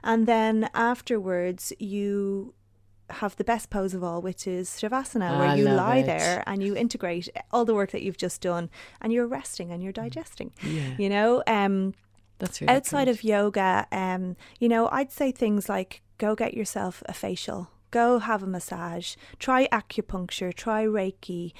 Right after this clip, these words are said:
Speaker 1: um, things like that, you know, can really help. Um, and, and then obviously there, these things might cost money. There's other little things like, um, that free app Headspace, taking, you know, ten minutes every morning to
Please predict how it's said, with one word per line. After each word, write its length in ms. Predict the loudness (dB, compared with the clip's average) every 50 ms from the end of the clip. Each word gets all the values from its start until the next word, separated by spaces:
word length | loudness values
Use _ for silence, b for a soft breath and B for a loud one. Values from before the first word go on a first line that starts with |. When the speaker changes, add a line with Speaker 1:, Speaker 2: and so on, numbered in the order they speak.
| B B B B B
Speaker 1:
um, 680 | -2 0 2 2 4 4 2 2 2 0 -2 -4 -6 -10 -14 _ -20 -20 -20 _ _ _
things 260 | -4 -2 -2 0 0
like 180 | 0 0 0 0
that, 260 | 2 2 2 2 0
you 120 | -2 -2
know, 160 | 0 0 -2 -2
can 200 | -2 -4 -2 -2
really 280 | -2 -2 -2 -2 -4
help. 360 | -4 -6 -4 -4 -4 -4 -4 -8 _ -12 -10 -8
Um, 460 | -6 -6 -4 -4 -4 -4 -6 -8 -8 -6 -4
and, 160 | -4 -2 0
and 140 | 2 4 4
then 200 | 4 4 4 0 B B B B B
obviously 600 | -2 -2 -2 -2 0 0 0 0 0 -2 -6 -4
there, 200 | -2 -2 -2 -2 -4 -8 _ _ -8
these 240 | -4 -4 -4 -2
things 240 | -2 -4 -4 -2 -2
might 160 | -4 -4 -4
cost 320 | -4 -2 -2 -2 -2 0 0
money. 380 | 2 2 4 4 4 2 0 B B B B
There's 180 | 0 0 0 0 0
other 220 | 0 2 2 2
little 260 | 2 2 0 -2 -6
things 480 | -6 -6 -6 -6 -4 -4 -6 -6 -6 -6
like, 360 | -4 -4 -4 -4 -6 _ -12 -8
um, 520 | -6 -6 -4 -4 -4 -4 -4 -6 -6 -8 -10 -14 _ _
that 160 | -4 -4 -4 -6
free 280 | -6 -2 -2 -2 0 0
app 220 | -2 -2 -4 -4
Headspace, 720 | -6 -6 -6 -6 -8 -6 -4 -2 -2 -2 -4 -6 -8 -12 -12
taking, 460 | -8 -6 -6 -4 -4 -4 -4 -4 -2
you 100 | -4 -4
know, 160 | -2 -2 -4 -4
ten 320 | -4 -4 0 2 2 2
minutes 300 | 4 2 2 0 -2 -2
every 240 | -4 -4 -2 -2 -2
morning 480 | -2 -2 -2 -2 -2 -2 -2 -2 -2 -4
to 580 | -4 -6 -4 -2 -2 0 0 0 -2 -4 -6